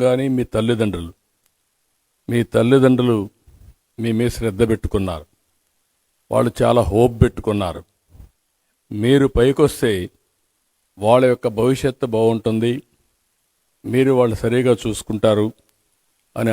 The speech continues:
ఆశ పెట్టుకున్నారు. ఇప్పుడు ప్రభుత్వం కూడా మీ అందరికీ తల్లికి వందనం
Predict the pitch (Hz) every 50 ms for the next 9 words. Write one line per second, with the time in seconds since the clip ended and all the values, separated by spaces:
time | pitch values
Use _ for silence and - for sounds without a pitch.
0 | 104 104 110 113 - - 113 104 98 - - - 98 90 85 76 71 - _ _
1 | _ _ _ _ _ _ _ _ _ _ _ _ _ _ _ _ _ _ - 117
2 | 120 - 160 147 143 - 120 120 131 160 160 156 - 151 147 139 139 131 127 127
3 | 123 117 113 120 123 123 127 117 123 - _ _ 123 120 127 139 147 143 - 139
4 | 135 123 120 117 117 123 123 123 117 104